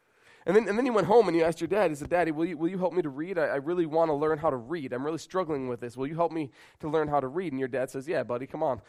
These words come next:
let's sit down." And then you struggle and you struggle and you struggle, and night after night after night you struggle, and you just, you're no, you're making no progress. And your dad is like, "Come on, man, why can't you just get this? It's so simple. Why can't you just understand what the, these words are, are, are saying?" Like,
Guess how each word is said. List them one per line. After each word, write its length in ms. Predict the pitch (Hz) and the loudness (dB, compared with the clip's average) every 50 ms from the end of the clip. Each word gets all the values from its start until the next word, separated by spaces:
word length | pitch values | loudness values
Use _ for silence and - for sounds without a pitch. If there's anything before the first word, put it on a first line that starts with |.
| - - - - | -20 -20 -10 -8
let's 160 | 139 139 - | -8 -6 -6
sit 100 | 151 143 | -10 -6
down." 260 | - 160 151 131 123 | -2 0 0 0 0
And 80 | 123 127 | -2 -2
then 80 | 135 | -4
you 120 | 139 143 131 | -4 -4 -6
struggle 480 | - - - 143 156 160 139 131 127 | -8 -10 -4 -2 -2 -2 -2 -2 -4
and 100 | 127 127 | -4 -4
you 60 | 139 127 | -6 -8
struggle 400 | - - 147 147 143 135 135 131 | -6 -4 -4 -4 -2 -4 -4 -6
and 80 | 131 | -6
you 40 | 127 | -6
struggle, 380 | 117 - 151 147 143 131 127 120 | -6 -4 -4 -4 -4 -2 -4 -2
and 80 | 123 | 0
night 180 | 135 143 151 107 | 0 0 0 0
after 280 | 135 139 - - 135 | -2 -2 -4 -6 -4
night 180 | 127 135 147 139 | -2 -2 -2 -2
after 240 | 131 127 - - 127 | -4 -6 -8 -8 -4
night 220 | 127 135 139 123 | -2 -2 -2 -2
you 100 | 127 120 | -4 -8
struggle, 400 | 113 - - 147 143 147 131 131 | -12 -8 -4 -4 -2 -2 -2 -4
and 100 | 123 120 | -4 -4
you 80 | 123 131 | -6 -8
just, 200 | 123 123 120 - | -10 -12 -10 -8
you're 100 | 135 127 | -6 -4
no, 140 | 131 139 120 | -4 -2 -2
you're 120 | 135 135 | -2 -2
making 280 | 131 147 143 - - 135 | -2 -2 -4 -2 -2 -2
no 100 | 135 120 | -2 -2
progress. 400 | - 165 170 180 147 123 117 - | 0 0 2 2 0 -2 -6 -6
And 60 | 151 | -6
your 100 | 139 131 | -6 -4
dad 220 | 117 143 165 170 | 0 0 0 0
is 80 | 139 - | 0 -4
like, 120 | 135 123 | -6 -6
"Come 160 | - 208 208 | -4 -2 2
on, 160 | 277 269 196 139 | 4 4 4 4
man, 140 | 139 139 | 4 4
why 120 | 156 175 180 | 4 4 4
can't 200 | - 349 - - | 2 0 -4 -4
you 60 | - | -8
just 220 | 156 170 143 - | -14 -16 -14 -6
get 180 | - 202 208 - | -4 -4 -4 -2
this? 240 | 180 139 131 - - - - - - - | -4 -4 -6 -6 -10 -20 -20 -20 -14 -10
It's 140 | - 139 - | -10 -8 -4
so 220 | - - 214 208 208 | 2 4 4 4 4
simple. 600 | - - - - 220 226 - - 165 131 117 - - - - - | 0 -4 0 2 0 2 2 0 -2 -2 -2 -6 -14 -16 0 2
Why 100 | 175 175 | 2 2
can't 240 | - 202 202 196 | 4 2 0 0
you 60 | 196 202 | -2 -4
just 180 | 175 175 165 | -6 -4 2
understand 680 | - 185 196 190 180 - - - 190 202 202 196 170 143 | 4 6 6 6 2 -2 -2 -2 0 0 2 2 2 2
what 240 | 156 165 160 160 156 | 2 2 2 0 -2
the, 100 | 180 170 | -6 -6
these 220 | 160 165 160 135 | -4 -6 -6 -6
words 260 | 139 165 185 202 165 175 | -4 -2 -2 -2 -2 -2
are, 100 | 175 139 | -2 0
are, 180 | 147 147 123 123 | 0 0 0 0
are 80 | 147 | -2
saying?" 340 | - - - 208 214 165 131 | -2 -2 -2 0 0 0 0
Like, 220 | 127 127 - - | -2 -4 -8 -12